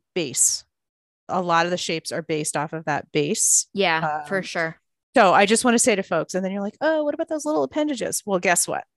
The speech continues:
Speaker 2: Oh, they're so
Speaker 1: They
Speaker 2: easy.
Speaker 1: are, she's so smart. They are, without revealing too much magic sauce, I don't think, they
Speaker 2: Yeah.
Speaker 1: are little I cords
Speaker 2: Yeah.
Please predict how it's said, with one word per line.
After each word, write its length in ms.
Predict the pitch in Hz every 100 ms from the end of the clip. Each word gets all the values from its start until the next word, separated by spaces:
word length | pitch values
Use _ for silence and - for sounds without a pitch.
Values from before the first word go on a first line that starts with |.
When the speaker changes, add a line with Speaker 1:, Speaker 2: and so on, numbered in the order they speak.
| _ 226
Speaker 2:
Oh, 240 | 214 196
they're 140 | 196 190
so 640 | - - 226 214 185 180 247
Speaker 1:
They 200 | 240 190
Speaker 2:
easy. 60 | 233
Speaker 1:
are, 360 | 208 196 202
she's 300 | - 233 226
so 120 | 262
smart. 380 | 262 - 214 -
They 200 | 180 196
are, 560 | - 190 185 180 180 196 _ _ _ _ 190
without 360 | 208 214 196
revealing 380 | 196 185 196 175
too 140 | - 190
much 200 | 180 -
magic 240 | 170 156
sauce, 280 | - 143 -
I 60 | 165
don't 200 | 156 156
think, 260 | 147 170 - - - _ -
they 100 | 208
Speaker 2:
Yeah. 100 | 196
Speaker 1:
are 120 | 196
little 220 | 190 226 294
I 200 | 202 196
cords 680 | - 135 160 254 - - _ _ _ _ -
Speaker 2:
Yeah. 240 | 247 -